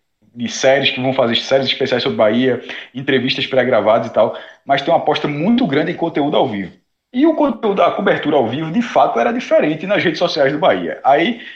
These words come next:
eu, aí eu consegui enxergar uma diferença real. Aí, de fato, tá se oferecendo algo que não tinha antes.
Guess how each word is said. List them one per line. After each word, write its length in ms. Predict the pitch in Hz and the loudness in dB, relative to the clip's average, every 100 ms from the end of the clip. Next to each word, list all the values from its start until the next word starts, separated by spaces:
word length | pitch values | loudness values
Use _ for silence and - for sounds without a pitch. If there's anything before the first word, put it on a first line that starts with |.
| - _ | -20 _
eu, 180 | 151 180 147 | -6 0 2
aí 120 | 135 180 | 4 2
eu 80 | |
consegui 340 | 202 226 165 165 | 0 -2 -4 -4
enxergar 380 | - 160 113 143 | 0 2 2 2
uma 100 | 151 | 0
diferença 400 | 160 143 147 156 | -2 -4 -2 0
real. 420 | 160 92 85 87 | 2 4 2 0
Aí, 120 | 113 | -2
de 100 | 156 | -2
fato, 360 | - 165 170 - | -2 2 2 0
tá 120 | 131 | -2
se 100 | 147 | -2
oferecendo 520 | - 139 131 143 139 | -4 -4 -4 -4 0
algo 160 | 120 - | 0 0
que 80 | 196 | -6
não 160 | 196 | -8
tinha 160 | - 226 | -4 -4
antes. 300 | 101 90 | -4 -8